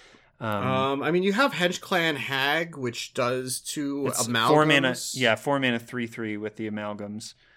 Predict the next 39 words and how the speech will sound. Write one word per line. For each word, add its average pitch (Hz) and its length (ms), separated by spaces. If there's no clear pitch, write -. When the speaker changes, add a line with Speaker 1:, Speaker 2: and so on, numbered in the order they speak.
Speaker 1:
Um, 104 500
yeah, 196 380
I, 196 280
I 254 140
don't 233 200
know. 143 180
I've 190 200
kind 277 220
of 339 60
been 196 100
on 156 140
the 110 80
fence 127 420
'cause 170 180
this 226 200
feels 165 440
fine 143 600
in 143 180
the 123 100
right 120 300
token 139 460
deck. 175 400
Um, 117 520
but 127 500
I, 147 300
overall, 156 560
but 165 160
unless 160 460
you 170 120
have 147 220
something 139 300
specific 127 440
that's 120 160
going 127 180
to 117 40
take 127 200
advantage 117 360
of 110 60
elementals, 113 760